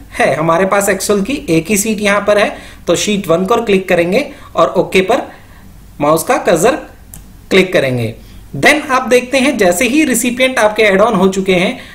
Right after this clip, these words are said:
तो यहाँ पर write and insert field का एक option activate हो चुका है जो कि पहले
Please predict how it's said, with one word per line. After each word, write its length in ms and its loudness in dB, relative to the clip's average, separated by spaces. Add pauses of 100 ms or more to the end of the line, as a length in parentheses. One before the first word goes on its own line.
(140)
तो 60 2
यहाँ 360 2 (100)
पर 240 2 (260)
write 480 2 (340)
and 180 2 (380)
insert 420 2 (120)
field 280 2
का 80 4
एक 200 2
option 420 -2 (200)
activate 580 -2 (160)
हो 80 4
चुका 280 0
है 240 2
जो 140 0
कि 160 0
पहले 360 2